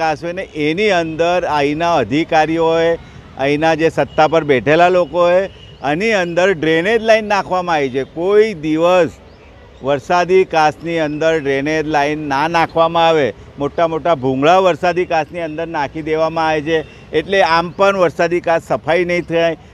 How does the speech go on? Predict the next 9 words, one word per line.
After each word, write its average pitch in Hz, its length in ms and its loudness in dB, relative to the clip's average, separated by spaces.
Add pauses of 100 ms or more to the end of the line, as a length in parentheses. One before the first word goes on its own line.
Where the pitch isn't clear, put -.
(100)
એની 165 340 -2
અંદર 165 200 2
કચરો 175 460 0
બારોમાસ 165 540 0
હોય, 156 240 -4 (280)
દુર્ગંધ 139 400 0
મારતી 170 300 2
હોય 190 120 -2
ને, 220 120 0